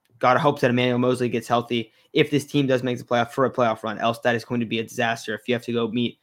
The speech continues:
Dak Prescott, Aaron Rodgers in the first round. You're, you're gonna be toast if that's the case. Um, but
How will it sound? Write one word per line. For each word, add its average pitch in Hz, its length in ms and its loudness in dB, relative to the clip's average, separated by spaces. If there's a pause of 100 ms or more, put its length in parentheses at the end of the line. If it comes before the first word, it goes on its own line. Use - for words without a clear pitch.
(380)
Dak 120 280 2
Prescott, 117 480 0
Aaron 117 180 0
Rodgers 117 400 -2
in 113 60 -8
the 107 80 -10
first - 320 -10
round. 95 280 -6
You're, 110 140 -6 (140)
you're 117 180 -8
gonna 123 140 -4
be 117 120 -2
toast 113 360 -6
if - 80 -20
that's - 160 -16
the 107 100 -12
case. - 360 -10 (320)
Um, 113 340 2
but 123 320 2